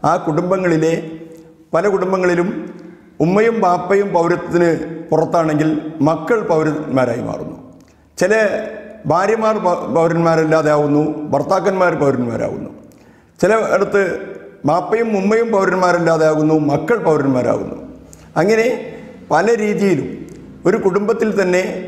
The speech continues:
പല ആളുകൾക്കും പൗരത്വം ലഭിക്കുകയും പല ആളുകൾക്കും ലഭിക്കാതിരിക്കുകയും ചെയ്യുന്ന രീതിയാണ് ഉണ്ടായിട്ടുള്ളത്. എന്തുകൊണ്ടാണ്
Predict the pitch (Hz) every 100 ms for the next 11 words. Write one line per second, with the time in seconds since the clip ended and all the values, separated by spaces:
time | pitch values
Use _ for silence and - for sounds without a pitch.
0 | - - 165 214 202 190 185 185 180 160
1 | 160 170 175 151 139 156 160 160 143 151
2 | 156 151 151 151 135 139 139 185 180 165
3 | - 151 147 151 139 135 131 120 110 117
4 | 120 - - - - - - - _ -
5 | _ _ _ _ _ _ _ _ _ 196
6 | 220 247 214 190